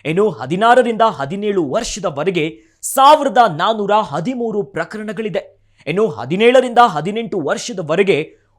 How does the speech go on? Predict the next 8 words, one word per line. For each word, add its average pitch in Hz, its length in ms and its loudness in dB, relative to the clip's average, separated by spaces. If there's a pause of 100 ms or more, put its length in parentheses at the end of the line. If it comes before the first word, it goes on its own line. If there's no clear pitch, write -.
ಒಂಬತ್ತು 262 520 4
ಸಾವಿರದ 214 400 0 (220)
ಏಳ್ನೂರ 202 380 -2 (180)
ಇಪ್ಪತ್ಮೂರು 202 600 -2
ಪ್ರಕರಣಗಳಿದ್ರೆ, 160 1000 -4 (100)
ಹದಿನೆಂಟರಿಂದ 240 680 0
ಹತ್ತೊಂಬತ್ತು 196 640 -4
ವರ್ಷದವರೆಗೆ 170 720 -4